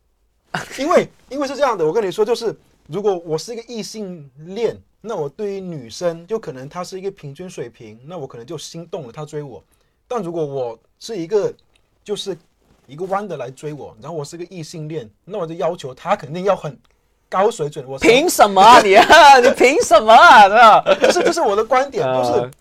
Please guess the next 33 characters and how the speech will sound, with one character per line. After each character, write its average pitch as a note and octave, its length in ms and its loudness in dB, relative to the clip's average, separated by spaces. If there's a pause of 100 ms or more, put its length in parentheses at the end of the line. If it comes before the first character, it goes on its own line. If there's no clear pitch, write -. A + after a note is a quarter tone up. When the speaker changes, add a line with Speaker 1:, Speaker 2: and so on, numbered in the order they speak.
(400)
Speaker 1:
反 G#3 140 -2
正 D#4 140 -8
我 F3+ 100 -2
就 C4+ 120 -4
这 C4 100 -8
样， G#3 320 0
你 D#3+ 80 -8
不 C#4 180 -10
爽， D3 160 -8
那 A#3 100 -8
你 F3 80 -8
就 F#3+ 200 -2
Speaker 2:
<laughs> - 160 -20
Speaker 1:
不 G3+ 60 -2 (400)
要， A3 100 2
Speaker 2:
哎 D3 200 0
呦， D3+ 100 0
Speaker 1:
啊， D#3 80 2
就 D3 260 2
可 C#3 60 2
以 - 20 0
了 G#3 100 2
嘛。 G3+ 120 0
Speaker 2:
这 E3 80 0
个 - 40 -4
屁 D#4 160 -2
股 F3 140 -2
就 A#3 100 0
不 C#4 140 -10
开 E4 240 0
给 C4+ 80 -4
你 F#3+ 80 -6
看。 F3 180 -6